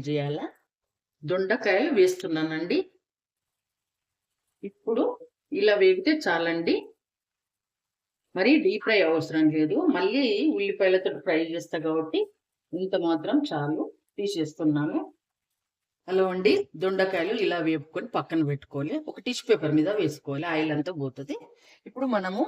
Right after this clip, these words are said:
పల్లీలు వేస్తున్నాను. అదే ఆయిల్లో వెల్లుల్లి కూడా వేసుకోవాలి. వెల్లుల్లి వేస్తే చాలా బాగుంటది కర్రీ. వెల్లుల్లి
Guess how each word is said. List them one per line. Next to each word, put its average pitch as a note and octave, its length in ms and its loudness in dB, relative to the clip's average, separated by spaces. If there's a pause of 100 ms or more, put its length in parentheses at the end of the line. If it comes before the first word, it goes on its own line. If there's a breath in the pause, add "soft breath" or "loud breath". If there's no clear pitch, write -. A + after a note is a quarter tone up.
(180)
పల్లీలు E3+ 320 0
వేస్తున్నాను. D3 580 -2 (1040)
అదే A#3 180 2 (260)
ఆయిల్లో E3+ 360 0 (800)
వెల్లుల్లి B3+ 460 6
కూడా A3+ 200 0
వేసుకోవాలి. D#3 640 0 (680)
వెల్లుల్లి B3+ 440 4
వేస్తే F3+ 320 4 (160)
చాలా B3+ 280 6
బాగుంటది D3+ 480 2 (100)
కర్రీ. D#3+ 200 -4 (680)
వెల్లుల్లి G#3+ 380 2